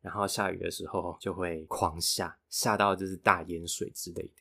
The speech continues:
那我觉得这其实都会让人觉得心烦气躁啦。所以我来台北之后，就是准备了各种防雨的用具，比如说以前在中南部的时候，不会那么积极的想要穿好的雨衣，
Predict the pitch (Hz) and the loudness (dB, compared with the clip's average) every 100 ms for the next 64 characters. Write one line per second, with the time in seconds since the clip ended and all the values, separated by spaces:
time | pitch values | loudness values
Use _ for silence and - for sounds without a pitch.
0 | _ _ - 143 98 101 95 98 85 85 | _ _ 0 4 6 4 2 -2 -4 -4
1 | 80 85 87 107 92 87 82 82 85 82 | 2 4 4 2 2 2 -4 -6 -4 -2
2 | - - - 101 98 85 85 - 90 - | 0 0 0 -2 -2 -2 -2 -2 -2 -2
3 | 92 - - _ - 131 98 90 90 98 | -2 -2 -16 _ 6 10 10 8 6 4
4 | 98 98 87 98 110 101 92 104 107 101 | 4 4 2 4 8 8 6 2 -2 -2
5 | 92 80 98 90 101 90 87 80 80 - | -4 2 4 4 4 2 2 0 -2 0
6 | 85 101 92 82 80 95 80 78 92 - | 0 0 -4 -4 -2 -2 -4 -8 -10 -12
7 | _ - 92 92 104 104 85 - 85 82 | _ -2 0 4 6 6 2 0 0 0
8 | 82 85 _ _ - 104 98 95 87 101 | -2 -6 _ _ 0 4 4 4 2 2
9 | 87 87 98 95 87 90 _ 98 101 104 | 4 2 6 6 6 4 _ 0 2 4
10 | 101 87 98 95 90 85 85 80 85 85 | 2 0 -4 -4 -4 0 0 2 0 0
11 | - 90 87 92 - - 107 85 87 87 | 0 -2 -4 -10 -10 0 2 4 2 -2
12 | 80 101 95 | -6 -6 -6